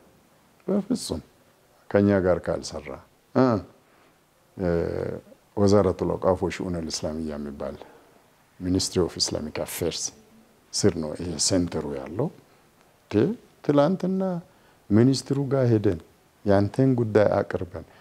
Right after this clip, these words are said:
እንደዚህ አይነት ከኢትዮጵያ የመጣ፣ እ፣ መጀመሪያ ክርስትና ነበር፣ እንደገና መጽሐፍም የጻፈ ነው፣ እንግሊዝኛ ተናጋሪ ነው። ስለዚህ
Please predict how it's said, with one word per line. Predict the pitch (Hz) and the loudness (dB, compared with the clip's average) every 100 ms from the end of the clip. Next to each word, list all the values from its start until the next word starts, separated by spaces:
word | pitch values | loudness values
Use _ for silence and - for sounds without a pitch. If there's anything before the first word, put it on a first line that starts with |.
| _ | _
እንደዚህ | 110 107 120 131 | -2 4 4 4
አይነት | 143 139 135 | 2 2 2
ከኢትዮጵያ | 127 104 107 101 - 92 | 2 2 2 0 2 2
የመጣ፣ | 87 85 80 - 80 85 - - - - | 2 0 -4 -10 -14 -14 -20 -20 -20 -10
እ፣ | 101 104 127 156 - _ _ _ _ - | -2 0 0 -2 -12 _ _ _ _ -10
መጀመሪያ | 90 104 104 120 95 92 _ - _ _ | -2 2 2 2 0 -4 _ -20 _ _
ክርስትና | 101 92 - 98 113 | -6 -6 -2 0 2
ነበር፣ | 107 90 - 85 - - _ | 0 -2 -6 -12 -14 -20 _
እንደገና | - 101 101 117 120 | -6 -4 -2 -4 -4
መጽሐፍም | 101 - 104 113 104 | -2 0 0 2 2
የጻፈ | 95 98 101 104 | 4 2 0 -4
ነው፣ | 87 - - | -8 -12 -12
እንግሊዝኛ | - 95 98 107 110 113 113 | -6 -4 -2 0 2 2 2
ተናጋሪ | 104 95 90 87 85 | 0 0 0 -2 -2
ነው። | 85 85 - - | -6 -10 -20 -14
ስለዚህ | - 117 123 135 | -4 -2 -2 0